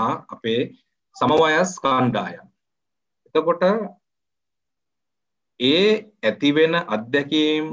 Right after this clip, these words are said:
ටික හරහා අපේ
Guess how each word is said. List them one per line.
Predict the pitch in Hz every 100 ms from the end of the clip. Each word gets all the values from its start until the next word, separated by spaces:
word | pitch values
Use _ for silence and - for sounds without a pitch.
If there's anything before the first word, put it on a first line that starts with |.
| -
ටික | - - -
හරහා | 135 117 139 120 - - 127 _ _ _ _ _ _ _ _ _ _ -
අපේ | 110 143 147